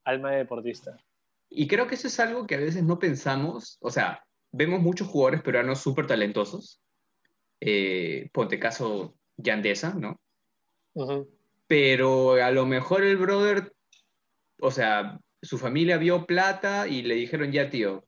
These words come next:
Speaker 2: haz esto". El brother vio plata y dijo, "Ya, ok, le meto", pero no es que realmente le guste, ¿no? No es que realmente, eh,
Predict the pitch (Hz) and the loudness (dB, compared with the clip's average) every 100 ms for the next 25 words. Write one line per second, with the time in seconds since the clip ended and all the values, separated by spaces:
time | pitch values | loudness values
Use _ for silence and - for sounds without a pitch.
0 | _ 127 135 135 - - - _ _ _ | _ -4 0 -2 -2 -14 -16 _ _ _
1 | _ _ - 113 123 160 170 170 175 180 | _ _ -8 -4 0 2 4 2 2 0
2 | 180 160 156 147 196 240 202 214 214 _ | 2 0 0 -2 0 0 -2 -4 -4 _
3 | _ 117 131 185 190 139 - 131 113 117 | _ -4 0 0 0 -6 -4 -2 0 0
4 | 120 135 151 165 160 147 135 135 135 127 | -2 -4 -2 -2 -2 0 0 -2 -2 -2
5 | 104 135 202 - 113 104 120 127 135 135 | 0 0 0 -2 -6 -6 -6 -6 -4 -2
6 | 127 127 131 135 127 92 - - - - | -2 -2 -2 0 0 -2 -6 -20 -20 -20
7 | - - 101 90 - | -10 -4 -2 -2 -6